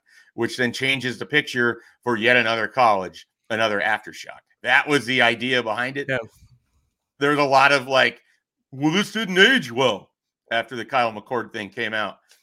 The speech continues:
Speaker 1: as if people still aren't able to understand there's still going to be a change in the picture here. Like, that's the whole idea. That's what the, you know, that's what it
Speaker 2: Yeah.
Speaker 1: was. And that's, that's what it means. When Dylan Raiola enters the picture,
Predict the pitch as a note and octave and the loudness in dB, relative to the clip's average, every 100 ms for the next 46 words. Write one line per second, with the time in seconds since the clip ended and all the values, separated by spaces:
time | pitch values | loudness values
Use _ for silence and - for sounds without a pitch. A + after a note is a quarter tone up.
0 | _ A#2 A2 A#2 C#3+ B2+ A#2 - C3+ B2 | _ -8 -6 -8 -10 -10 -10 -6 -4 -2
1 | A#2 - A#2+ A2+ G#2+ G#2+ G#2+ F#2+ - B2 | -4 -6 -8 -8 -8 -8 -8 -12 -10 -6
2 | A2 F#2+ F2+ _ _ _ _ _ _ _ | -6 -8 -14 _ _ _ _ _ _ _
3 | _ _ _ _ - A#2+ B2 - D#3 C3 | _ _ _ _ -4 0 0 -2 -4 0
4 | C#3+ B2+ A#2 A#2+ - D3 C#3 A2+ A2 G2 | -2 -2 -4 -4 -4 -6 -6 -6 -10 -10
5 | B2+ C3 - F2+ F2 E2+ G2+ G2+ A#2+ A2+ | -10 -10 -10 -16 -16 -18 -18 -12 -8 -8
6 | - A2+ A#2 G#2 F#2 A2 F#2+ G2+ _ _ | -10 -10 -8 -8 -10 -14 -16 -20 _ _
7 | _ A2+ A2+ A#2 G#2 G#2+ G2+ F#2+ G2+ G2+ | _ -6 -6 -8 -10 -8 -6 -6 -10 -12
8 | - _ _ _ - C#3 C#3 D3+ A2+ C3+ | -14 _ _ _ -2 -2 -2 -4 -4 0
9 | C#4 B2 B2 E3+ E3+ F#3+ - _ F#3 F#3 | 0 0 -4 -6 -2 -2 -4 _ -4 -4
10 | - - _ F3 F#3 E3+ - _ E3 - | -8 -20 _ -4 -2 -2 -4 _ -14 -10
11 | F#3+ G3+ B2 A#2 D#3 D#3 A3 A#3+ F3+ E3+ | -10 -8 -10 -8 -6 -4 -4 -2 0 0
12 | F#3+ E3+ D#3 F3+ F3+ B2+ A2+ F#3+ F3 - | 0 -4 -4 -6 -6 -8 -10 -10 -10 -10
13 | G2+ F2+ | -12 -12